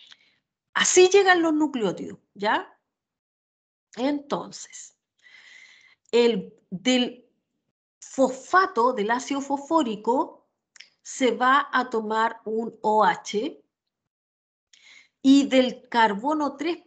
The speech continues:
prima de la que, de la cadena que ya estaba o que va a crecer, se toma el hidrógeno.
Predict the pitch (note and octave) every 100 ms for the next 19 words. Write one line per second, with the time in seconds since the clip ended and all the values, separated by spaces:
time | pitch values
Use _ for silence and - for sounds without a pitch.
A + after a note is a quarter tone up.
0 | - D#4 C#4 G#3 F3+ F#3 G3+ G3 G3 G#3
1 | - F3 G3 F#3+ F#3 F#3 F#3 - - _
2 | _ _ _ _ _ _ _ _ _ -
3 | F#3+ A#3 A#3+ G3 G3 F3+ G3 B3 C4 -
4 | _ - D4 G3+ G3 B3 D4+ G#3+ G3 G3
5 | F#3+ G3+ G#3+ G#3 G3 - - D#4+ A#3 D4
6 | - - - - - - _ - - G#3
7 | G#3+ A#3+ A#3 A#3+ - G#3+ G#3 G#3 F#3 D#3
8 | - F3+ F#3+ C#4 - _